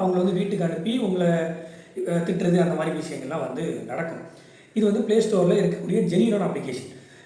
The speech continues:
So, இப்போ செவன் டேஸ் லோன் அப்ளிகேஷன், இந்த ஃப்ராடு வந்து எப்படி நடக்குது அப்படின்னா, Instagram-ல நீங்க பார்த்தீங்க அப்படின்னா நிறைய அட்வர்டைஸ்மெண்ட் வரும். நீங்க Google-ல போயிட்டு லோனுன்னு சர்ச், சும்மா சர்ச் பண்றீங்கன்னு வைங்களேன், அது நெக்ஸ்ட் செகண்டே வந்து Instagram-ல உங்களுக்கு ஆட் ஆக ஆரம்பிச்சிடும்.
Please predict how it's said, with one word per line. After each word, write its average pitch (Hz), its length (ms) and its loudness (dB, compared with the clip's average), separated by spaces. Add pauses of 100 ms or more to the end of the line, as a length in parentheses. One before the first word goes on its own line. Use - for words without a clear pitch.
So, 226 160 0
இப்போ 185 240 2 (540)
செவன் 240 260 0
டேஸ் 214 140 4
லோன் 190 240 2
அப்ளிகேஷன், 170 300 0
இந்த - 120 -6 (120)
ஃப்ராடு 220 340 0
வந்து 196 380 4
எப்படி 170 260 0
நடக்குது 175 360 2
அப்படின்னா, 127 280 -2 (640)
Instagram-ல 202 560 2
நீங்க 170 260 0
பார்த்தீங்க 156 220 -4
அப்படின்னா 170 260 -2
நிறைய 208 200 -2
அட்வர்டைஸ்மெண்ட் 170 420 -2
வரும். 127 380 -8 (220)
நீங்க 202 180 2
Google-ல 233 380 4
போயிட்டு 196 200 2
லோனுன்னு 220 380 4
சர்ச், 170 280 -2
சும்மா 196 260 -6
சர்ச் 196 300 -4
பண்றீங்கன்னு 175 300 0
வைங்களேன், 151 460 -6
அது 170 180 -2
நெக்ஸ்ட் 175 380 -2
செகண்டே 208 280 -2
வந்து 196 200 0
Instagram-ல 196 400 0
உங்களுக்கு 190 280 0
ஆட் 180 100 0
ஆக 170 200 2
ஆரம்பிச்சிடும். - 520 -10